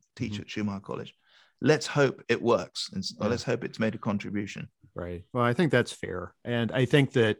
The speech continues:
Speaker 2: you know, I, I, I think that what you're saying in your work in general is so important, in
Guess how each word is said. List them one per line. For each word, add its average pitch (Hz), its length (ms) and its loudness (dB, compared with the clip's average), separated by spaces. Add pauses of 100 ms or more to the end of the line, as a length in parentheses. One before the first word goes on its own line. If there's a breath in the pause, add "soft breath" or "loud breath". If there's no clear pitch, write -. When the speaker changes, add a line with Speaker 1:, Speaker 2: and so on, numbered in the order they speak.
(260)
Speaker 2:
you 180 320 2
know, 123 340 6 (160)
I, 208 480 -2
I, 202 60 4
I 170 40 4
think 190 220 4
that 160 300 8 (140)
what 151 400 4
you're 143 160 4
saying 123 680 2 (680)
in 139 140 4
your 120 140 4
work 120 360 2
in 110 80 2
general 113 460 2
is 101 100 -4
so 123 220 4
important, 127 580 2
in 120 320 2